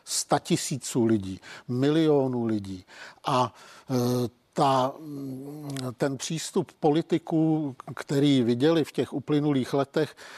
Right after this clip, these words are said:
nemohl lidi nechat, eh, prostě chladným. Já si vzpomínám na výrok bývalého německého prezidenta Joachima Gaucka, který při jedné příležitosti prohlásil,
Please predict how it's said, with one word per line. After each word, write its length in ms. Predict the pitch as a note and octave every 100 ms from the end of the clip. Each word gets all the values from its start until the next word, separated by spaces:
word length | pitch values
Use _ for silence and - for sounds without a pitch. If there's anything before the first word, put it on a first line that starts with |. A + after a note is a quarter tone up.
| -
nemohl 580 | B2 C3+ C#3+ D#3 D#3 D#3 -
lidi 560 | C3 B2+ C3 B2+ D3 D3+ - -
nechat, 500 | B2+ - D3+ D3 C#3
eh, 220 | C3+ C3
prostě 400 | C#3+ C3+ - E3
chladným. 460 | - D#3 D#3+ D3
Já 120 | B2+ B2+
si 140 | D#3
vzpomínám 580 | - - C3 D3 D3+ D3+
na 140 | D3
výrok 420 | A#2 B2+ C#3 C#3+
bývalého 460 | A#2 C3+ C3+ C#3 C#3
německého 520 | C#3 C#3 C#3 - D3+
prezidenta 600 | C3+ C3 C3 C3+ C3+ D3
Joachima 520 | D3 C#3+ C#3 D#3 D3+
Gaucka, 460 | C#3+ C#3 C3 - D3+ - - -
který 260 | - C#3+ C3+
při 180 | - C#3
jedné 240 | C3+ D3+
příležitosti 680 | - D3 C#3+ C#3 D3+ - D#3+
prohlásil, 720 | D3+ C#3 C#3+ C#3+ - D#3+ D#3